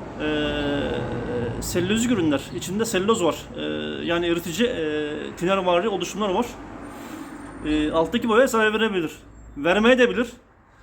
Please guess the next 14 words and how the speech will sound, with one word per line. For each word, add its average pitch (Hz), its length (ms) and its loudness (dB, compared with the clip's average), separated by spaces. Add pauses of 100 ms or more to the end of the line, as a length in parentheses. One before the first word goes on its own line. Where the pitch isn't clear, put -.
(200)
Ben 208 160 0
bununla 247 180 4
ilgili 196 140 2
daha 226 100 4
önceden 208 280 2
video 196 140 0
çekmiştim 233 400 -2
sizlere. 170 380 0 (680)
E, 160 340 2
benim 208 160 2
yaptığım 208 280 0
uygulamalarda 202 720 2
zarar 190 280 2
vermemişti. 190 560 -2